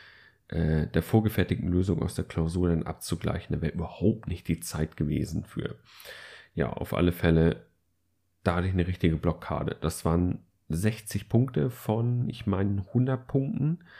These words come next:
die man bekommen hätte für den Übungsfall, wenn man alle Fehler gefunden hätte.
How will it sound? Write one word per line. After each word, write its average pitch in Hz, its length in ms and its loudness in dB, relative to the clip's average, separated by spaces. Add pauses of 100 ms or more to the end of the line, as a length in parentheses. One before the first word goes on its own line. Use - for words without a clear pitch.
(340)
die 104 60 4
man 110 200 6
bekommen 110 360 0
hätte 113 280 0
für - 160 -6
den 95 200 2
Übungsfall, 135 720 -2
wenn 107 80 0
man 101 140 2
alle 95 240 2
Fehler 101 340 0
gefunden 127 540 0
hätte. 165 480 -2